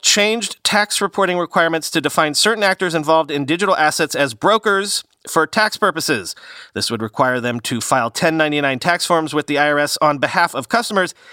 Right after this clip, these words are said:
even if they did not have access to such information.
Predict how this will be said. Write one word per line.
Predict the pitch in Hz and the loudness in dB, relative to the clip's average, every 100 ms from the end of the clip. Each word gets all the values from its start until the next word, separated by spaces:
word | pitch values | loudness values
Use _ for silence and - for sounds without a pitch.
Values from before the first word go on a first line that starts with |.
| - - | -16 -4
even | 247 269 254 | 0 2 2
if | 220 | 2
they | 226 | -2
did | 208 220 | 0 0
not | 214 220 | 2 2
have | 214 202 | 2 2
access | 202 220 208 196 | 0 2 -2 -2
to | 196 | -2
such | - 170 - | 0 0 0
information. | 156 156 156 226 214 127 | -2 0 2 2 0 -2